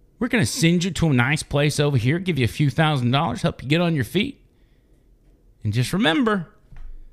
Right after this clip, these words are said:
when you start voting, when your kids start voting, remember what we did for you. They want that. They're going through all that trouble so they can silence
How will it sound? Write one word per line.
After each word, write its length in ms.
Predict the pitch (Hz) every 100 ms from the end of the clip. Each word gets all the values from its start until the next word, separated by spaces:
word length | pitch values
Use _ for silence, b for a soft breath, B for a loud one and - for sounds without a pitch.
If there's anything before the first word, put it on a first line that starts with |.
| - - _ _ -
when 120 | 123
you 60 | 135
start 320 | - 202 156
voting, 520 | 226 277 233 202 180
when 140 | 139
your 80 | 143
kids 240 | - 285 -
start 280 | 214 180
voting, 480 | 156 160 160 160 139 - - - - _ _ _ _ _ _ _ _ _ -
remember 300 | 123 180 165
what 220 | 156 101
we 80 | 123
did 280 | 180 233 135
for 200 | 147 87
you. 140 | - - - - - - _ _ _ _ _ _ _ _ _ _ _ _ _ _ _ _ - - -
They 260 | 120 135
want 520 | 123 135 190 147 127
that. 300 | 131 113 98
They're 100 | 120
going 400 | 123 147 196 196
through 200 | - 131 -
all 240 | 151 175 226
that 400 | 214 190 170 -
trouble 760 | - 220 247 175 101 92 101 - _ _ _ _ _ _ _ _ _ _ _
so 260 | - - 151
they 240 | 139 170
can 300 | - 185 143
silence 760 | - - 156 156 143 - -